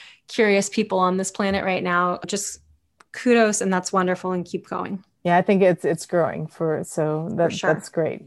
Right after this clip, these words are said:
Speaker 2: Yeah. Alyssa, is there anything else, or is there something that I should ask you that I haven't asked?
Speaker 1: Oh, gosh. Um, <laughs> well, we've talked about my childhood. <laughs> We've talked about breakups. <laughs> We've talked about, let's see, I'll just finish by saying,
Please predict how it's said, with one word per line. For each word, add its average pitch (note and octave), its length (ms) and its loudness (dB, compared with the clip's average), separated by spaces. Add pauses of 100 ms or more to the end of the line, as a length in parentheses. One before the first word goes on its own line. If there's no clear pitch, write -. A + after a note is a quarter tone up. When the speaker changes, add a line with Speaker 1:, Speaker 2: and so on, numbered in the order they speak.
Speaker 2:
Yeah. F3 260 0 (460)
Alyssa, B3 420 6
is F#3+ 120 6
there A#3 140 6
anything D#4+ 460 2
else, G#3+ 400 2
or A3 100 4
is G3+ 120 6
there A3+ 260 8
something B3+ 340 2
that G#3 100 6
I G#3 120 8
should - 160 -2
ask - 280 2
you A#3 80 4
that F#3+ 100 6
I F#3+ 40 2
haven't A#3 300 0
asked? - 480 -4 (240)
Speaker 1:
Oh, D#4 140 4
gosh. F#3+ 460 0
Um, B3 460 2
<laughs> F#3+ 40 -6
well, G#3+ 320 4
we've A#3 200 6
talked G3+ 240 -4
about C#4+ 140 4
my A4+ 120 4
childhood. A3 960 4
<laughs> G#4+ 920 4
We've G4+ 100 -2
talked B3 180 0
about E4 240 0
breakups. G#3 840 2
<laughs> - 0 -
We've E4 160 8
talked C#4 280 4
about, D4+ 320 4 (460)
let's C4 280 0
see, G#3+ 280 4 (120)
I'll C#4 200 4
just E4 360 -4
finish A3 460 2
by G#3 240 2
saying, F#3 580 0